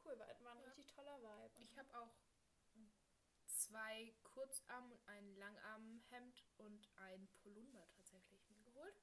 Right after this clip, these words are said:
Speaker 1: Hast du nicht mehr gekauft als ich?
Speaker 2: Mhm,
Speaker 1: Aber
Speaker 2: ich hab
Speaker 1: du
Speaker 2: das
Speaker 1: hast halt
Speaker 2: T-Shirt noch
Speaker 1: weniger
Speaker 2: weggetan.
Speaker 1: Kurz-, ach, stimmt.
Speaker 2: Ich hab weniger bezahlt, weil's weniger gewogen hat.
Speaker 1: Ja,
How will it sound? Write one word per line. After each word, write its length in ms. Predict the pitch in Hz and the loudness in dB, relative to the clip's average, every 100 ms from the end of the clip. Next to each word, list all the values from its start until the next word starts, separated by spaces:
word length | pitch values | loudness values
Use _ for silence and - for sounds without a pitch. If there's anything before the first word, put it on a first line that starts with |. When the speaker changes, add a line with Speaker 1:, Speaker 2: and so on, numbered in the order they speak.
| - | 4
Speaker 1:
Hast 160 | 240 | 6
du 80 | 247 | 6
nicht 180 | 226 208 | 4 -2
mehr 240 | 208 202 | -4 -4
gekauft 420 | 214 233 - 262 - | -4 -6 -8 -10 -8
als 180 | 247 - | -10 -8
ich? 260 | 285 294 - - - - - - - - - | -10 -10 -14 -20 -20 -20 -20 -20 -20 -20 -6
Speaker 2:
Mhm, 180 | 233 233 | 0 6
Speaker 1:
Aber 120 | 233 | 8
Speaker 2:
ich 20 | |
hab 40 | 233 | 10
Speaker 1:
du 60 | 233 | 12
Speaker 2:
das 100 | 233 | 10
Speaker 1:
hast 80 | - | 8
halt 100 | 269 | 6
Speaker 2:
T-Shirt 260 | 277 226 | 4 0
noch 120 | 208 | -4
Speaker 1:
weniger 340 | 240 247 233 226 | -4 -4 -4 -4
Speaker 2:
weggetan. 200 | 214 196 - | -4 -8 -4
Speaker 1:
Kurz-, 140 | 233 | -4
ach, 40 | 220 | -2
stimmt. 640 | - - 247 208 202 214 - - - - - - - - - - - - 214 | -6 -2 -2 -2 -6 -12 -16 -20 -20 -20 -18 -18 -18 -20 -20 -20 -12 -6 -4
Speaker 2:
Ich 100 | 226 | -2
hab 120 | 214 | -2
weniger 300 | 220 214 214 | -2 0 -2
bezahlt, 380 | 214 208 220 214 | 2 2 2 -2
weil's 200 | 208 - | -2 0
weniger 300 | 202 196 185 | 0 -2 -4
gewogen 420 | 190 190 214 185 - | -4 -2 -2 -4 -12
hat. 80 | - - | -16 -14
Speaker 1:
Ja, 260 | - 208 190 | -6 -4 -4